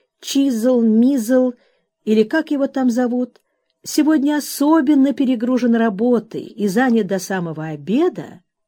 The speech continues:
даже этим мальчишкам пришлось лишний раз покривить душой из-за тяжбы Джарндисов.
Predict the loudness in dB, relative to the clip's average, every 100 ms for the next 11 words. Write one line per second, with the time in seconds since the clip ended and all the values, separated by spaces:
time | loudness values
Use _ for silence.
0 | _ _ _ _ _ -4 -2 0 0 0
1 | 2 2 0 -4 -4 -4 -6 -6 -2 -2
2 | -4 -4 -2 0 -4 -2 -2 -2 -2 -2
3 | -2 -4 -2 -2 -6 -8 -6 -4 -2 -4
4 | -6 -12 -10 -4 -2 -2 -8 _ _ _
5 | -10 -6 -4 -4 -6 -4 -2 -2 -2 -2
6 | -2 -6 -12 -4 -4 -4 -8 -12 -16 -18
7 | -20